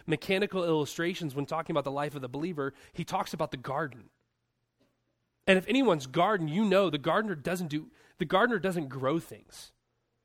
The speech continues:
All he does is he tills the soil, he plants a seed, waters, and hopes God gives growth. And what Paul's getting at in the first part of First Corinthians, and I wish we had time to dive in there,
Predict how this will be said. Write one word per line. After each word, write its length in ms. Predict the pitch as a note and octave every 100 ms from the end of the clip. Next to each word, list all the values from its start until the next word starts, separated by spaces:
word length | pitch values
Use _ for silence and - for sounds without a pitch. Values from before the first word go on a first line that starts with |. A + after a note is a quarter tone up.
| _ _ _
All 160 | F3 G#3
he 100 | B3
does 220 | G#3 G#3
is 100 | F3
he 100 | F#3+
tills 380 | - F3 F#3+ F#3+
the 80 | G#3
soil, 380 | - D#3+ E3+
he 100 | D#3
plants 380 | D#3 D#3 D#3+ F3
a 20 |
seed, 260 | E3+ F3 D#3+
waters, 640 | C#3 D#3+ F3 B2 A#2 - - _ _ _ -
and 100 | E3
hopes 240 | E3+ F3+
God 300 | - F#3 E3+
gives 200 | E3 D#3
growth. 540 | C#3 E3+ G3 D3+ - _ _ _ _ _ _ _ _ _ _ _ _ _ -
And 120 | G3
what 120 | G#3
Paul's 280 | - G#3 D#3
getting 400 | D3 G#3+ B3 G#3+
at 120 | F3+
in 60 | D#3+
the 60 |
first 320 | D3 G3+ G3+
part 180 | - F#3+
of 80 | E3+
First 240 | - F3+
Corinthians, 380 | - F3 F#3 D#3+
and 40 | C#3
I 40 |
wish 220 | D#3 E3+
we 40 | F3
had 100 | D#3
time 220 | E3+ E3
to 60 |
dive 260 | C3+ C#3+ C#3+
in 120 | G3
there, 200 | D#3+ C#3